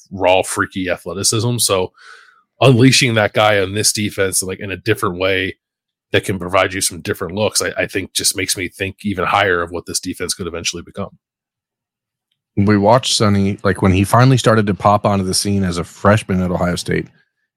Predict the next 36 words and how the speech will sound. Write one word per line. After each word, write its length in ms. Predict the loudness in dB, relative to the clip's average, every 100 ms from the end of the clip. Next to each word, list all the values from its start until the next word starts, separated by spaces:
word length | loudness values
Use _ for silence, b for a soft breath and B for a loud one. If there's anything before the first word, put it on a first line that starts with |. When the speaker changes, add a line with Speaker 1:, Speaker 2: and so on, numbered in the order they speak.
| 2
Speaker 2:
it 100 | 4
was 200 | 4 2
against 320 | 2 0 0
Wisconsin, 500 | -4 0 0 0 -4
and 140 | -4
it 60 | -6
was, 120 | -6
like, 120 | -6 -8 _
covering 560 | 0 2 2 2 0 -4 -2
tight 200 | 2 2
ends. 340 | 2 -4 -10 -8
And 280 | -6 -6 -12 _ _ _ -2
we 160 | 4 6
watched 340 | 6 4 2
him 220 | -2 -2 -2
against 320 | 0 0 0
Georgia 400 | 2 2 2 -2
in 160 | 0 0
the 100 | 0
Peach 260 | 0 0
Bowl 280 | 0 0 0
two 160 | -2 -2
years 260 | -2 -2
ago, 180 | -2 -4
covering 460 | 2 2 4 2 2
tight 220 | 0 2
ends. 240 | 2 0
Like, 120 | -4 0
that's 240 | 0 2
what 120 | 0
he's, 280 | 0 -2 -2 _ _ _ _ _
I 80 | 2
think, 240 | 4 2 2
really 240 | 2 4
designed 540 | 2 2 4 4 4
for. 420 | 4 4 4 0